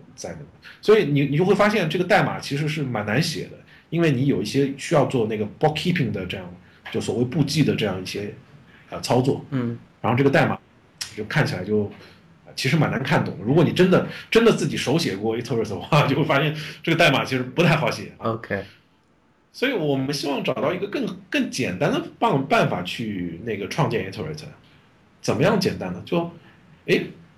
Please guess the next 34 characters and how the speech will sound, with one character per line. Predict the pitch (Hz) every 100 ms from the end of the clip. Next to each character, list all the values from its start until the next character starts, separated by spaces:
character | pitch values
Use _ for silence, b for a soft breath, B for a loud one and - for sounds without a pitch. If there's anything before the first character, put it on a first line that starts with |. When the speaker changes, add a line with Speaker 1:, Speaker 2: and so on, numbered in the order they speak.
| - -
Speaker 1:
你 | 143 113
不 | 95 156
是 | 302 294
要 | 190
做 | 185
便 | 170 196 170
利 |
吗？ | 147 120 110
如 | 131
果 | 214 208
我 | 175 131 110 101 98
能 | 208 147
够 | - 233 180
用 | 190 147 -
我 | 117 101 - - -
通 | 254 262
常 | - 110
便 | 127 160
利 | 123
的 | 107
方 | 107
法， | 101 101 -
比 |
方 | 113 131
说 | 139
我 | 110
拿 | 107
一 | 117
个 |
数 | 117 127
组 | 101
来， | 92
对 | 101
吧？ | 104 92